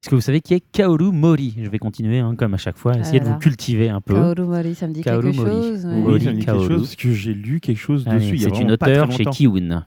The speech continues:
Speaker 3: Absolument, absolument. Et Kaoru Mori, elle fait quoi, déjà ?
Speaker 1: Elle fait Bright Stories et elle fait Emma.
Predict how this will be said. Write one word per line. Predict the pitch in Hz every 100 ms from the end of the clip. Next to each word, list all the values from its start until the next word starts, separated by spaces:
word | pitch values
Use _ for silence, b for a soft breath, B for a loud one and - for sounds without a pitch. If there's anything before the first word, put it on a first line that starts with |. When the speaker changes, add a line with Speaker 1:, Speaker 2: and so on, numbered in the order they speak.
| _
Speaker 3:
Absolument, | 113 - - 165 143 139 135 127 123
absolument. | 104 - 127 120 120 117 110 76
Et | 101
Kaoru | - 113 107 101
Mori, | 104 131
elle | 117 - -
fait |
quoi, | 98 - 117
déjà ? | 110 113 113 - _ 123
Speaker 1:
Elle | -
fait | 101
Bright | 101 170 175
Stories | - 120 101 127 143
et | 113
elle | 107 110
fait | 165
Emma. | - 135 107 92